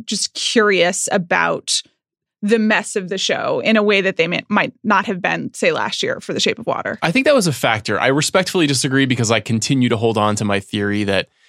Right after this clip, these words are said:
Speaker 2: if a movie like Black Panther is nominated, more people are gonna tune in because they are invested in the idea of
Speaker 1: Mm-hmm.
Speaker 2: Black Panther.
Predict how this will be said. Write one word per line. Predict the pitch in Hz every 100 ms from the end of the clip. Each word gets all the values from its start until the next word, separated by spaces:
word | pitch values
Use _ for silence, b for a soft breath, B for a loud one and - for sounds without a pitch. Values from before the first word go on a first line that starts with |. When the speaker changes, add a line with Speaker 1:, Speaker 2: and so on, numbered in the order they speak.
| _
Speaker 2:
if | 123
a | 110
movie | 113 117
like | 107
Black | 107 98
Panther | - 98 98
is | 95
nominated, | 98 98 104 98
more | 95 95
people | 107 104
are |
gonna | 101 104
tune | - 131
in | 165
because | 123 123
they | 113 117
are | 113
invested | 101 110 107 110
in | 101
the | 98
idea | 92 95 98
of |
Speaker 1:
Mm-hmm. | 107 214 240
Speaker 2:
Black | 180
Panther. | - 95 98 82